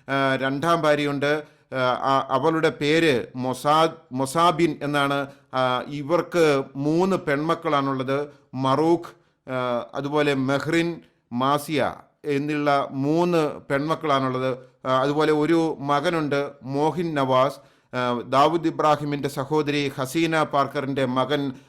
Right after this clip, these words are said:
അലിഷ പാർക്കർ, ആ, വെളിപ്പെടുത്തിയിട്ടുള്ള വിവരങ്ങളാണ് ഇതൊക്കെ. കഴിഞ്ഞ വർഷം നവംബറിൽ എൻ ഐ എ കേസിൽ കുറ്റപത്രം, ആ, സമർപ്പിച്ചതിന്റെ ഭാഗമായിട്ടാണ് ദാവൂദ് ഇബ്രാഹിമിനെതിരെ അദ്ദേഹത്തിന്റെ കുടുംബക്കാരൻ തന്നെ,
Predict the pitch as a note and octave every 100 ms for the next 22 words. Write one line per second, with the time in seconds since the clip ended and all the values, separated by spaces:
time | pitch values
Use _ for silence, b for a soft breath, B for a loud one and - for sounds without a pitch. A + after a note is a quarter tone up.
0 | - C3+ D#3+ - E3 D3+ C#3+ C#3+ C#3+ C#3
1 | - C3 C3 B2 A#2+ C3 C#3+ C#3 D#3 B2+
2 | C#3+ B2 C3 B2+ A#2+ - B2+ B2 C#3+ D3+
3 | D3 C3+ C3 B2 - C3 B2+ C3 C3+ D3
4 | B _ D3 E3 F#3 E3 F3 D#3 D#3 E3
5 | E3 D3 D3 D#3 D#3+ D3+ D3 C#3 D3+ C#3+
6 | - D3+ D3+ D3+ D3 D3 C#3 D3 C#3 C3+
7 | C#3 C#3+ C#3+ C3 C#3+ D3 D#3 D3 C#3+ C#3
8 | C3+ C3 B B C3+ C#3 D#3 E3+ D3 C3+
9 | C#3+ C#3+ D3 C#3 C3+ C3+ C3 A#2+ B -
10 | C3+ D3 C#3+ C#3 C#3 D3 D#3+ - C#3+ C3+
11 | C3+ C3 B2+